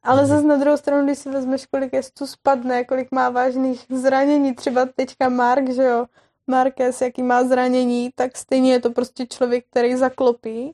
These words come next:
Speaker 1: podle mě nevnímá svět, ale prostě zajede to, co zajede. Úplně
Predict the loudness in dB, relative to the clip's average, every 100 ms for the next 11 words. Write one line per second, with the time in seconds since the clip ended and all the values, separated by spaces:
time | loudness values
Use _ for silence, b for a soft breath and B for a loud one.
0 | _ -8 -6 -2 -2 -2 2 2 4 4
1 | 2 0 -4 -4 -2 0 -4 -10 -6 -4
2 | -4 -8 -14 -10 -6 -2 -2 -2 -6 -6
3 | -10 -8 -12 -10 -10 -10 -10 -14 _ _
4 | _ _ _ _ -8 -4 -2 -2 -2 -4